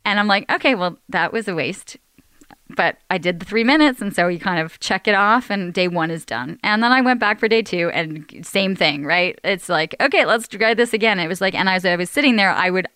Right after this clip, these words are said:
actually come up with all the list of things that I need to get done as soon as the three minutes were over. But I stuck with it. And this is the key. I stuck with it. I was so desperate.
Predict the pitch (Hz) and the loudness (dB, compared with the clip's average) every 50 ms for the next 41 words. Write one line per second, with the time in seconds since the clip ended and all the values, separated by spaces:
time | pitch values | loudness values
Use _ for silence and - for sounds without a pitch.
0 | _ _ _ 175 190 196 - - 202 196 196 185 175 175 190 175 175 170 165 165 | _ _ _ 0 0 0 -2 -4 -4 -2 0 -2 0 2 2 2 2 4 2 0
1 | 170 165 - - 160 - 165 160 160 - 165 160 151 165 165 151 - - 165 160 | -2 -2 -4 -6 -6 -4 -4 -4 -2 -4 -2 -2 -2 -2 -4 -6 -4 -6 -4 -2
2 | - 147 147 151 147 - 151 143 151 - 127 - - 113 123 - - - - - | -2 -2 -2 -2 -4 -6 -6 -6 -6 -8 -10 -10 -8 -8 -8 -8 -10 -12 -10 -8
3 | - 92 92 80 - - - - - - - - - - - - - - _ _ | -8 -8 -8 -8 -10 -12 -12 -16 -18 -20 -20 -20 -20 -20 -20 -20 -20 -20 _ _
4 | 214 214 214 208 - - - - - 247 214 - - 175 160 160 - - - - | 0 0 0 0 -2 -8 -12 -4 0 0 -2 0 -2 -4 -4 -4 -6 -10 -12 -12
5 | - _ _ - 190 190 185 180 180 185 208 269 302 294 277 262 - - - 214 | -16 _ _ -4 -2 -2 -2 -4 -6 -4 0 2 4 4 2 0 -2 -4 2 2
6 | 226 233 233 226 - 220 214 208 - - - 240 202 170 - - 139 160 185 - | 4 4 2 0 -2 -2 -2 -2 -4 -6 -4 -4 -4 -4 -6 -8 -10 -12 -12 -14
7 | - - - - - _ - 233 214 220 233 226 - - - - - - _ - | -14 -14 -14 -16 -18 _ -2 2 2 2 2 0 -6 -18 -20 -20 -20 -20 _ -8
8 | 208 208 196 220 208 208 - 214 208 - - 196 196 190 190 - - - - - | -6 2 2 2 2 4 2 0 0 0 0 -2 -2 -2 -2 -4 -8 -8 -4 2
9 | 294 285 285 311 330 330 254 294 285 320 302 - - - 196 165 104 - - | 4 4 6 6 4 2 2 2 2 0 0 -2 -2 0 0 0 0 -2 -8